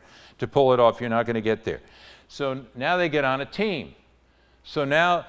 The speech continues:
they get plugged in down the line somewhere. I mean, it's gonna, it could be,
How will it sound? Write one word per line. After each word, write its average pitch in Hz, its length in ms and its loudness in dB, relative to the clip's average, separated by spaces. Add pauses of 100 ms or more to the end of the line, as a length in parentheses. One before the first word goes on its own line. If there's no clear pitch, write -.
(160)
they 151 160 4
get 139 240 -2
plugged 170 400 4
in 156 340 -2 (1200)
down 147 360 2
the 135 60 0
line 165 380 2
somewhere. 127 600 -4
I 139 40 -4
mean, 135 200 -6
it's 143 160 -8
gonna, 151 240 -6
it 143 180 -4
could 135 220 -6
be, 135 340 -6